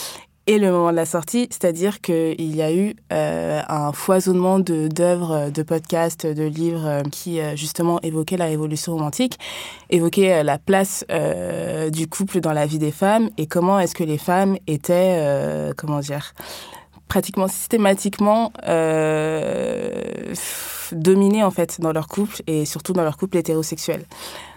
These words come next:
Donc, il y a beaucoup, beaucoup d'œuvres qui sont sorties.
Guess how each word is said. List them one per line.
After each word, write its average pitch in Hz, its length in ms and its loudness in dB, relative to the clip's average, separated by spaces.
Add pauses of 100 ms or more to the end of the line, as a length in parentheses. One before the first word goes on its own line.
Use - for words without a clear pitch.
(160)
Donc, 185 180 2
il - 40 4
y 185 40 6
a - 20 6
beaucoup, 220 380 2
beaucoup 196 300 2
d'œuvres 196 180 4
qui 185 140 -4
sont 160 120 -4
sorties. 247 560 0